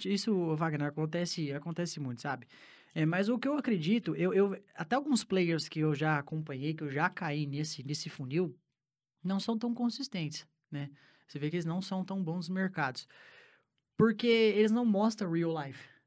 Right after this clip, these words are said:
Uma coisa que eu bato na tecla, é que até na, nos, nos, nas, nos posts das, da, da agência, enfim, até essa coisa que a gente vem, é trazer o real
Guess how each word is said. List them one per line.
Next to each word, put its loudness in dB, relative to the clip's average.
Uma -2
coisa 0
que -4
eu 0
bato 2
na -2
tecla, -4
é -4
que -10
até -4
na, -2
nos, -6
nos, -6
nas, -8
nos -12
posts -6
das, -12
da, -8
da -8
agência, -2
enfim, -8
até -2
essa -12
coisa -6
que -6
a -2
gente -4
vem, -4
é -6
trazer -4
o 0
real 4